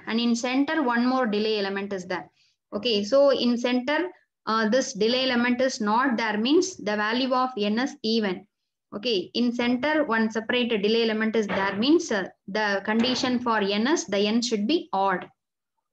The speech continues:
Okay, the N should be odd. And, uh, the combined,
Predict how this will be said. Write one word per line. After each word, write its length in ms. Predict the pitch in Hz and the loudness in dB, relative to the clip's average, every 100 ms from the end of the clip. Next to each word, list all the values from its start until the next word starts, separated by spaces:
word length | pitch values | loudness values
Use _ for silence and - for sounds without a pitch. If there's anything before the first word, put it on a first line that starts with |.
| _ _ _ _ - 196 | _ _ _ _ -16 -10
Okay, 180 | 208 214 | -2 0
the 120 | 202 | 0
N 160 | 208 220 | 0 -2
should 200 | 226 220 | -2 -2
be 140 | 302 190 | -2 -2
odd. 220 | 185 190 196 _ _ _ _ - | -4 -4 -8 _ _ _ _ -4
And, 260 | 240 240 | 0 2
uh, 160 | 233 220 | 2 2
the 180 | 214 214 | 0 -2
combined, 640 | 240 240 269 269 247 190 | 0 2 2 2 2 0